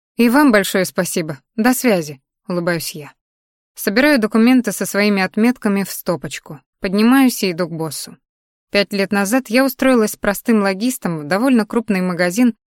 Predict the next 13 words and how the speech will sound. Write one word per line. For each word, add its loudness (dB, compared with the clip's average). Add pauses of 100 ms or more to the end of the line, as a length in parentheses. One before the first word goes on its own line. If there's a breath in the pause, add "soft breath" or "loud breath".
(140)
по -4
продаже 0
автозапчастей. -6 (560)
Меня 4
посадили 2
в -2
кабинет 2
с -12
ещё -2
двумя 0
такими -4
же -6
логистами. -8